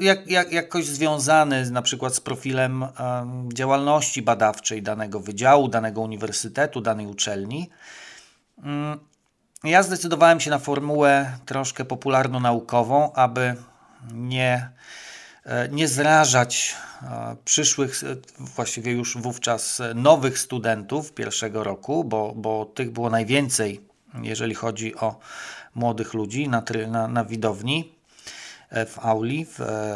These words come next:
w, na Wydziale Nauk Technicznych przy Oczapowskiego jedenaście, przy stadionie.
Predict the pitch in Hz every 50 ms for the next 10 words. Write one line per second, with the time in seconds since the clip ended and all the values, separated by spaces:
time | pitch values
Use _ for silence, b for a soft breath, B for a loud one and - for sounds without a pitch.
0 | 104 104 104 113 113 113 110 110 107 110 117 117 117 107 110 110 117 113 110 113
1 | 110 110 107 101 - - 113 104 - 123 113 98 - - - 131 151 156 151 -
2 | - - - - - 110 98 - 107 98 - 107 - - - 110 98 101 101 101
3 | 104 107 101 101 95 95 - - - 156 156 - - - - - 113 98 104 104
4 | - 110 107 117 151 180